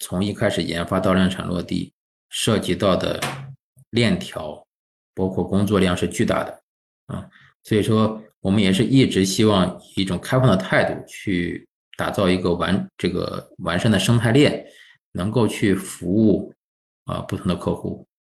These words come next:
啊，所以说刚才其实已经提到了我们和不同的 Tier One 主机厂，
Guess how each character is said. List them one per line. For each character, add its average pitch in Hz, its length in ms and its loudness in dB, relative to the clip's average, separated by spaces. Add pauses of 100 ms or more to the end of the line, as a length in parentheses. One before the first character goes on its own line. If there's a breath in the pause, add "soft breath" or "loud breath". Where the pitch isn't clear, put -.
啊， 90 240 -8
所 - 120 -2
以 92 60 2
说 98 80 -2
刚 98 140 2
才 98 80 2
其 95 160 -2
实 98 40 0
已 95 40 0
经 87 160 0
提 - 160 -4
到 87 140 2
了 82 120 0
我 80 60 -6
们 80 180 -10
和 - 160 -8
不 - 140 -2
同 92 120 0
的 87 120 2
Tier - 260 0
One 92 300 2
主 - 120 -10
机 92 140 0
厂， - 260 -8